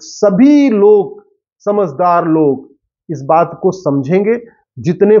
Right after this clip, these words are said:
फोन में आपके नंबर हैं सबको एक एक बार फोन करेंगे वोटिंग, वोटिंग करने के लिए,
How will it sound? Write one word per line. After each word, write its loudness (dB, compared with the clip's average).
फोन -4
में -4
आपके -2
नंबर 0
हैं 0
सबको -4
एक -6
एक -6
बार 2
फोन -2
करेंगे -2
वोटिंग, 0
वोटिंग -4
करने -4
के -6
लिए, -10